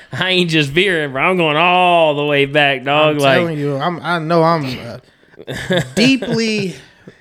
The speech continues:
Speaker 2: a mess.
Speaker 1: Well, I'm tell-,
Speaker 2: And,
Speaker 1: I'm telling
Speaker 2: and,
Speaker 1: you, man.
Speaker 2: and thankfully still loved by God, right?
Speaker 1: Facts. That, that's the thing.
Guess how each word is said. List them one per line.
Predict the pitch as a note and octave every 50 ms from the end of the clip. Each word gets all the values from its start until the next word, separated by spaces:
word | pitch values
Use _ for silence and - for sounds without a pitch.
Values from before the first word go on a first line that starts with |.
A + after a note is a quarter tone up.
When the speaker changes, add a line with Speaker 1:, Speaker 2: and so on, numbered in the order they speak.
| _ _ -
Speaker 2:
a | F3+ F#3
mess. | F#3 F#3+ G3+ F#3+ - A2 - - - - - - - - G#2
Speaker 1:
Well, | G2+ F#2
I'm | A2+ D#3 D#3+
tell-, | - - - A#2 A#2
Speaker 2:
And, | - -
Speaker 1:
I'm | A#2 A#2+
telling | D3 D3+ - C3 A#2 G2+
Speaker 2:
and, | G2
Speaker 1:
you, | G2 F#2
man. | F#2 F#2 G3+
Speaker 2:
and | F#3 D#3+
thankfully | F#3 D#3+ G3+ A3+ A3 F#3+ E3 - G3+ F#3+ F3
still | D#3+ - - F3 F3+ E3
loved | D3 D3+ D#3+ D#3+ D3+ C#3+ C#3
by | C#3+ C3 B2+
God, | B2+ C#3+ D3 C#3+ C3+ B2+
right? | A#2+ C3+ C#3+ C#3+ C#3+ - - _ _ _ _ _
Speaker 1:
Facts. | - - A#2+ C#3 D3 A#2 - - - -
That, | - C#3 F3+ E3 B2+
that's | C#3+ E3+ F3+ - -
the | - G#2+
thing. | - - B2+ A#2+ G#2+ G2 F#2 G2+